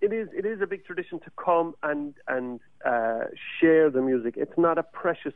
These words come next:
thing. The Irish music is not a precious thing. It's, it's, it's like love, I suppose. The more you give, the more you have.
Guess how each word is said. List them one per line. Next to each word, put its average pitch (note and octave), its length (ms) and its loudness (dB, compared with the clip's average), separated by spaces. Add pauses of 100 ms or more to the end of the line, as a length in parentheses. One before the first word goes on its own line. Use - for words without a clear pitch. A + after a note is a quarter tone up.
thing. B2+ 200 2
The C#3 120 0
Irish C#3+ 220 0
music C#3+ 300 -6
is C3+ 140 -14
not D3 180 -2
a - 40 -20
precious D#3 380 -4
thing. C#3 220 -2 (420)
It's, D3 200 0 (320)
it's, D3+ 160 0 (100)
it's D3 380 0
like C3+ 200 8
love, D3 320 4
I C3+ 160 0
suppose. B2 300 -8
The C3+ 60 -6
more C#3+ 320 -2
you C3+ 120 -8
give, C3 420 -8
the C3+ 80 -8
more C#3 220 -8
you C3+ 160 -10
have. D#3+ 280 -6